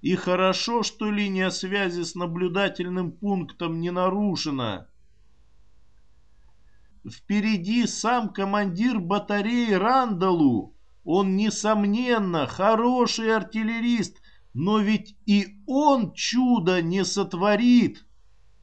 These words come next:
Без хорошей карты, без всякой предварительной разведки, без пристрелки попробуй, попади.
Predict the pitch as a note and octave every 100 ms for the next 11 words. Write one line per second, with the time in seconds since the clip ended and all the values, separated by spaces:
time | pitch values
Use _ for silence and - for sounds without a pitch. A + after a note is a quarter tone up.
0 | - - - - - - - - - -
1 | - - A#2+ A#2+ C#3 G#3 - G3 G#3 B3+
2 | G#3+ - D#3 - A#3+ B3+ B3 A#3+ A3+ A3
3 | G#3 F3+ - - - - - B2+ D3+ F#3
4 | - - - A#3 A3 F#3 D#3 F3 E3+ E3
5 | G3 G#3+ G3 - E3+ E3 E3 E3 D#3+ D#3+
6 | F#3+ B3 A#3+ - G#3+ G#3+ F#3 - - -
7 | - - - - - B2 D#3+ F#3 - E3
8 | F#3 E3+ - G3+ B3 A#3 - G#3+ F3 -
9 | F3 F#3 F#3 A3 A#3+ G3 C#3 A2+ - -
10 | F3 F3 G3+ F#3 E3 A3 F3+ F#2 -